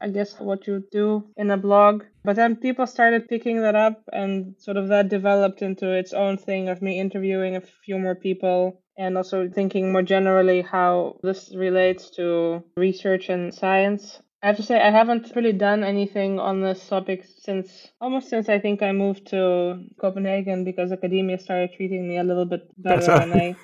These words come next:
Speaker 2: <laughs> Okay.
Speaker 1: and I got, I got comfortable with focusing on my research topic and not the meta topic of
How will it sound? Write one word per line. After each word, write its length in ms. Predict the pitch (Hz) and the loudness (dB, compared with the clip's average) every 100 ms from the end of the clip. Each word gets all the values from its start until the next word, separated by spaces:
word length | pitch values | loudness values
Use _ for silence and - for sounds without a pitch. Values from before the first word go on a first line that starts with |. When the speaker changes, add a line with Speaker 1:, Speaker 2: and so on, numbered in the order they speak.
| 165 | 0
Speaker 2:
<laughs> 200 | - 156 214 | 0 0 0
Okay. 220 | - 185 | 2 2
Speaker 1:
and 60 | 95 | 2
I 80 | - | 2
got, 140 | 202 - - | 0 -4 -8
I 80 | 202 | -4
got 240 | 208 208 | -4 -4
comfortable 680 | 220 208 220 214 196 196 190 | -4 -4 -6 -6 -2 -2 -2
with 360 | 190 185 185 _ - | -2 -2 -4 _ 0
focusing 520 | 196 196 196 196 196 | 0 0 -2 -2 0
on 120 | 190 | 2
my 360 | 190 185 185 185 | 4 4 6 4
research 540 | 180 196 - 190 - | 2 0 0 -6 -2
topic 420 | 202 196 196 185 | 0 0 0 -2
and 160 | 190 185 | -2 0
not 180 | 185 180 | 0 0
the 120 | 185 | 0
meta 280 | 185 190 190 | 0 0 -2
topic 480 | 185 185 180 175 175 | 0 -2 0 -4 -2
of 200 | 175 | -6